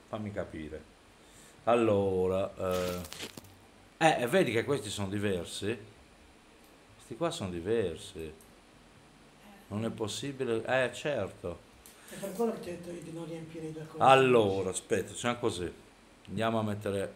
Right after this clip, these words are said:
Speaker 1: questa qua. Ok, la lasciamo lì, andiamo alla cassa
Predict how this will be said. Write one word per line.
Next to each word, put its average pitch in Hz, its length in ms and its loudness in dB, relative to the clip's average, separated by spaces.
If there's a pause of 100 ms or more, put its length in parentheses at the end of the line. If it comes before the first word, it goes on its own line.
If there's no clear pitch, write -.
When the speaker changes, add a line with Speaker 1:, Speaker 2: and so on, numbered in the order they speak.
(120)
Speaker 1:
questa 98 380 -4
qua. 117 560 2 (1700)
Ok, 98 280 -2
la 101 180 2
lasciamo 92 560 0
lì, 117 240 2
andiamo 101 380 0
alla 92 180 0
cassa 95 680 0